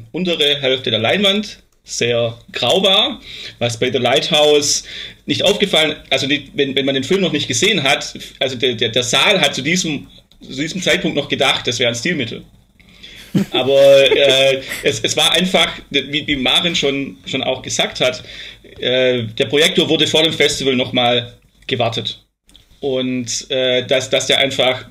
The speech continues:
projektionstechnisch eins A ist. Und das war er auch. Es wurde nur, also uns, unser Vorführraum, äh, ist so ein bisschen speziell.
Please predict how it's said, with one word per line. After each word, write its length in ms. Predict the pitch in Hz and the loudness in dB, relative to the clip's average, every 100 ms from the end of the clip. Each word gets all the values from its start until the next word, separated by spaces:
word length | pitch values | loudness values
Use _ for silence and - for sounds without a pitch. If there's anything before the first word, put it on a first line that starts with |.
| - | -2
projektionstechnisch 1080 | 135 127 135 143 143 135 127 127 120 - - - | 0 2 2 0 0 -4 -2 -2 -2 -4 -8 -6
eins 260 | 120 120 110 | -4 -2 -4
A 300 | - 92 - - | -4 -6 -8 -18
ist. 300 | - - - _ - - - - _ _ _ | -16 -16 -16 _ -20 -20 -20 -20 _ _ _
Und 100 | 135 | -4
das 120 | 135 127 | -2 2
war 140 | 139 | 2
er 120 | 175 | 4
auch. 300 | 175 202 - - - | 4 4 0 -14 -4
Es 160 | 143 156 | -2 0
wurde 180 | 160 | 2
nur, 580 | 160 165 196 208 208 190 - | 2 2 4 4 2 -2 -2
also 200 | 139 143 | 0 0
uns, 200 | 147 147 | 0 -2
unser 240 | - 139 | -4 -4
Vorführraum, 680 | 127 160 185 165 151 156 156 151 127 | 0 0 2 2 4 4 2 0 0
äh, 260 | - 123 | 0 2
ist 100 | 127 | 2
so 60 | 135 | 0
ein 60 | 117 | -2
bisschen 180 | 127 | -4
speziell. 640 | 123 127 - 135 160 269 | -4 -4 -2 2 2 0